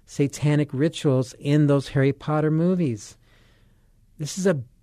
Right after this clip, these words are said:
big, big mistake in not equipping people in this area.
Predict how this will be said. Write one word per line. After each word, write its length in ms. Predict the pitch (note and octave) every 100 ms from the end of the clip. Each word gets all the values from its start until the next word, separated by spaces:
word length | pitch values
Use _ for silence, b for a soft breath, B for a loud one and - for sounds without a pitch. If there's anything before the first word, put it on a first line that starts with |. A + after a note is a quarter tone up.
| _
big, 360 | C#3+ D#3+ D#3 A#2+
big 140 | D3
mistake 520 | C#3+ C3 - D#3 D3+
in 60 | C3+
not 200 | B2+ A#2+
equipping 420 | A#2+ C#3 C3+ B2
people 280 | A#2+ A#2+ A#2
in 60 |
this 240 | A2 G#2+ -
area. 460 | A#2+ A2+ G2+ F#2+